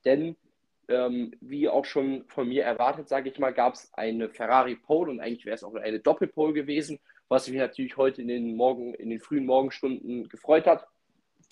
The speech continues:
denn, ähm, im Qualifying ist Ferrari einfach in dieser zweiten Saisonhälfte eine Macht. Sie haben jetzt auch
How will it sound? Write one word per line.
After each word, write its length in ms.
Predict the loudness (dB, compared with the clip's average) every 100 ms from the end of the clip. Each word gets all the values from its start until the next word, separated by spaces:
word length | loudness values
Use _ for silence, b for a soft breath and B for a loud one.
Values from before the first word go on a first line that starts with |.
| -14 2
denn, 320 | 4 4 0 B B B -2
ähm, 460 | 2 2 -2 -8 _ _
im 120 | -12
Qualifying 440 | -2 0 0 -2 -4
ist 140 | -6
Ferrari 380 | -8 -4 -2 -2
einfach 360 | -4 0 0
in 100 | 0
dieser 200 | -2 -2 0
zweiten 240 | -4 -2
Saisonhälfte 400 | -4 -2 -4 -4
eine 100 | -2
Macht. 280 | -2 -2 -6
Sie 140 | -4
haben 220 | -4 -2
jetzt 160 | -6 -6
auch 180 | -8